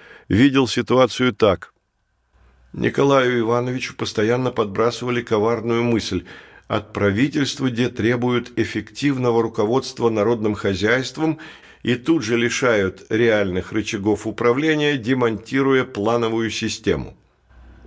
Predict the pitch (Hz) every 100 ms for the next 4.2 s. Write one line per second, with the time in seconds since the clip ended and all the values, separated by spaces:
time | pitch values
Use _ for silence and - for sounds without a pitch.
0 | - 90 107 104 110 104 95 - 104 104
1 | 90 - 95 92 - 90 87 - 98 92
2 | 87 82 - 101 - - - _ _ _
3 | - 95 85 90 95 85 - 62 58 -
4 | -